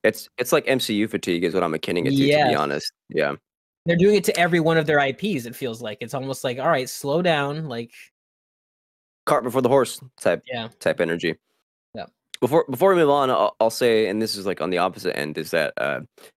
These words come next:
Speaker 1: Ghost of Tsushima, when they did their, uh, multiplayer project that came out, like, right after, that I think was free. If you owned Ghost of Tsushima, you could play this expansion for free. Was some of the most interesting stuff I, I found from,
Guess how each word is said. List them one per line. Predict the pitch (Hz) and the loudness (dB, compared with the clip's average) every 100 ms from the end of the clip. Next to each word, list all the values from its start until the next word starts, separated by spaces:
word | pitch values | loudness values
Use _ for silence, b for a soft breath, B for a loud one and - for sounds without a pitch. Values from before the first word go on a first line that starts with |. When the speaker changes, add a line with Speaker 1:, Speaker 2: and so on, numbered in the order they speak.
| _ | _
Speaker 1:
Ghost | 143 175 208 | 0 2 -2
of | |
Tsushima, | - 151 - 117 131 156 165 _ _ _ | -4 -4 0 2 2 0 -4 _ _ _
when | - 110 | -2 2
they | 120 | 2
did | 123 113 101 | 2 0 2
their, | 104 117 113 - | 2 0 -4 0
uh, | 104 101 | 2 4
multiplayer | 104 104 107 - 104 98 - | 2 -2 -2 0 2 2 2
project | 92 92 98 - | 0 0 -2 -4
that | 80 | -4
came | - 82 | -4 -2
out, | 80 62 | -2 -2
like, | - - | -4 0
right | 71 | 0
after, | 67 65 92 87 | 0 -2 -2 0
that | 82 | 0
I | |
think | 151 156 | -2 0
was | 143 - | -2 -2
free. | - 104 107 131 _ _ | -2 0 0 -4 _ _
If | 101 101 | -6 -2
you | 92 | 0
owned | 78 82 92 101 | 0 0 -2 -2
Ghost | 98 95 | -2 -2
of | 104 | -6
Tsushima, | - - 110 | -6 -2 0
you | 95 | -2
could | 85 | -6
play | - 80 | -2 -2
this | 78 82 - | -2 -6 -6
expansion | - 76 73 80 | -6 -6 -4 -6
for | 73 76 | -10 -6
free. | 76 98 127 _ - _ _ _ _ _ - | -4 -4 -6 _ -20 _ _ _ _ _ -6
Was | 107 120 113 | 2 4 4
some | - 180 | 2 2
of | 190 | 2
the | |
most | 123 113 110 135 | 2 4 4 2
interesting | 127 175 190 208 208 | -2 -2 -2 -2 -2
stuff | - 202 - _ _ | 0 0 -2 _ _
I, | 120 123 | 0 2
I | 117 120 | 0 0
found | 135 131 131 | 0 0 0
from, | 117 113 127 135 | 0 2 0 -6